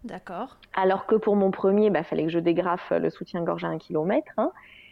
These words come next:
Speaker 2: Euh, pour elle, euh, pas du tout. Donc, euh, la journée, en fait, elle, euh, elle ne me demande pas.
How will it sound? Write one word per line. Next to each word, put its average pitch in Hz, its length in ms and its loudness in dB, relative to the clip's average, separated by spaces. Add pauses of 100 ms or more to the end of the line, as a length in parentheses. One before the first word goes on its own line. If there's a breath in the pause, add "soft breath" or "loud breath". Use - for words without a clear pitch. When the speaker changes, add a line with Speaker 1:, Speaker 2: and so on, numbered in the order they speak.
(360 loud breath)
Speaker 2:
Euh, 190 140 2
pour 214 320 0
elle, 294 220 6
euh, 202 140 6 (160)
pas 330 120 2
du 302 160 4
tout. 220 280 0 (540 loud breath)
Donc, 233 440 2
euh, 233 100 6
la 202 160 4
journée, 190 400 2
en 269 80 0
fait, 349 240 2
elle, 254 180 4
euh, 196 240 6
elle 208 180 4
ne 208 80 6
me 220 140 6
demande 240 380 4
pas. - 140 -4